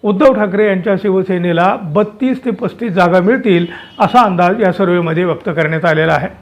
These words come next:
महाविकास आघाडीच्या सर्व्हेत महायुतीला किती जागा मिळतील याचा देखील अंदाज देण्यात आलेला आहे. त्यानुसार भारतीय जनता पक्षाला पंचावन्न जागा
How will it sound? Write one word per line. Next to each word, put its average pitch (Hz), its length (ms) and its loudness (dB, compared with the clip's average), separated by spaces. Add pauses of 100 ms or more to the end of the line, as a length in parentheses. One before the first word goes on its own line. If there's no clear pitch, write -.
(1500)
महाविकास 233 520 2
आघाडीच्या 226 440 0
सर्व्हेत 196 380 0
महायुतीला 240 520 2
किती 240 280 -2
जागा 226 260 2
मिळतील 226 380 0
याचा 220 280 4
देखील 254 320 -2
अंदाज 226 340 0
देण्यात 190 340 2
आलेला 165 300 2
आहे. 156 140 0 (340)
त्यानुसार 185 480 4 (500)
भारतीय 202 500 2
जनता 202 400 2
पक्षाला 170 720 0 (380)
पंचावन्न 262 840 2
जागा 170 460 2